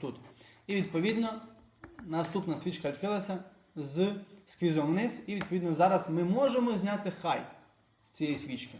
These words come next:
Так що тримаємо це також в голові, що, відповідно, якщо крипта піде на дно, то хай цієї, цей, цей місячний буде сквізанутий, знятий, і ми тоді будемо мати продовження падінь. Бо це показує,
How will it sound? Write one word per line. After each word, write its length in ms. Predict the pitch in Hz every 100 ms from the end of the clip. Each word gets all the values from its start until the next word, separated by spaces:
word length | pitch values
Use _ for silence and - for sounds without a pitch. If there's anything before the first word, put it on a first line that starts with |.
| -
Так 140 | 175
що 120 | -
тримаємо 340 | 143 160 165 147
це 60 |
також 280 | 135 143 135
в 40 | 123
голові, 520 | 135 143 180 269 - - - - - -
що, 140 | -
відповідно, 460 | 170 165 185 196 165
якщо 420 | 160 160 175 139 -
крипта 280 | 160 165
піде 220 | 156 151 147
на 100 | 160
дно, 360 | 196 330 - - - -
то 80 | 165
хай 280 | - 180 165
цієї, 380 | - 175 226 -
цей, 360 | 202 220 214 - 185
цей 340 | - 190 208 190 - - _ _ _ _ _ - _ -
місячний 560 | 175 202 208 - 196 202 - - - -
буде 360 | 143 165 151 - -
сквізанутий, 760 | - - 165 170 226 226 190 151
знятий, 600 | 127 151 165 220 233 226 - - - - -
і 120 | 233
ми 280 | 180 185 190 170
тоді 260 | 147 175
будемо 320 | 151 143 151 135
мати 360 | 139 156 151 -
продовження 500 | 131 127 151 143 139 117
падінь. 360 | 139 123 110 98 - - _ _ - -
Бо 140 | 156
це 180 | 156 202
показує, 560 | 202 - 175 165 147